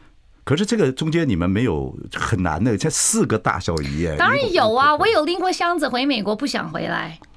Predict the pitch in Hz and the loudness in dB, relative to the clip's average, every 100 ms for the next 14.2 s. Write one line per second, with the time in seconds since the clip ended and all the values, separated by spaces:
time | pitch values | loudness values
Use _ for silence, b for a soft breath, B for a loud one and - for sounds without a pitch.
0 | - - 92 80 101 117 - 104 90 90 | -20 -8 -6 -4 -4 -4 0 0 0 0
1 | 110 113 - - 95 110 98 82 85 95 | 0 -2 -4 -4 -2 0 0 -2 -2 -2
2 | 101 90 78 71 67 69 302 320 302 294 | 0 -2 -2 -4 -6 -4 -2 0 0 0
3 | 294 - 330 359 359 320 285 285 - 330 | -2 -4 -2 0 2 2 2 0 -2 -2
4 | 254 233 214 214 214 208 202 202 202 208 | 0 0 0 0 0 0 -2 -6 -6 -6
5 | 202 226 - 175 165 160 170 175 - B | -6 -8 -8 -6 -6 -6 -8 -12 -16 B
6 | 127 160 156 127 92 302 381 233 240 269 | 0 2 2 2 4 4 4 4 2 2
7 | 240 294 277 180 185 233 175 143 147 95 | 0 0 0 0 0 2 2 4 2 2
8 | - 143 110 80 78 85 90 214 294 277 | 0 2 0 -2 -2 -2 -2 0 0 -2
9 | 180 185 - - B 117 - 294 381 320 | -6 -10 -20 -18 B -2 0 0 2 2
10 | 277 247 294 269 254 - 277 320 349 294 | 2 2 0 0 0 0 0 2 2 4
11 | 285 269 339 403 403 247 277 254 277 311 | 4 4 2 0 0 2 0 0 0 0
12 | 330 349 269 190 180 233 277 208 156 - | 0 0 -2 -2 -4 -4 -4 -4 -6 0
13 | 139 165 123 143 139 98 82 - - 120 | 2 4 4 2 2 0 -2 -2 0 0
14 | 87 - | 0 -4